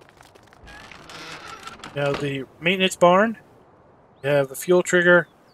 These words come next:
You have maintenance trigger and all that fun jazz. Here we have our chickens. The eggs will spawn here.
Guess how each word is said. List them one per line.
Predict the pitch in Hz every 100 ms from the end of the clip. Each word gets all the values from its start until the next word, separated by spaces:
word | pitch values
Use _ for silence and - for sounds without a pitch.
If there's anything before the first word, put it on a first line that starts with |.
| _ _ -
You |
have | 131 147 139 135 151
maintenance | 165 165 160 -
trigger | 175 165 165 156 _ _ _
and |
all | 143 143 143
that | 151
fun | - 165 156 151
jazz. | 156 156 151 147 - - _ _ - _ _ _ _ _ _ -
Here | 143
we |
have | 143 143 139
our | 127 139 135 139
chickens. | - - 175 175 170 - - _ _ _ - _ _ _ _ _ _ _
The | 135 117
eggs | 160 170 151
will | 156
spawn | - - 165 165
here. | 160 160 165 165 156